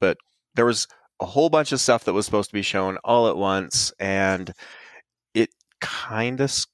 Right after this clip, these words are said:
got scaled back. Uh, well, not kind of, it was dramatically scaled back. Um,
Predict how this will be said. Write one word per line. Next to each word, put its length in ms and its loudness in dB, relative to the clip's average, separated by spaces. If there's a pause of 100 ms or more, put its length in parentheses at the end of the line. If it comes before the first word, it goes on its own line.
got 240 0
scaled 440 0
back. 540 0
Uh, 280 -4
well, 240 2
not 180 0
kind 280 -6
of, 100 -10
it 60 -2
was 120 -8
dramatically 560 -4
scaled 340 -2
back. 360 -2 (640)
Um, 640 0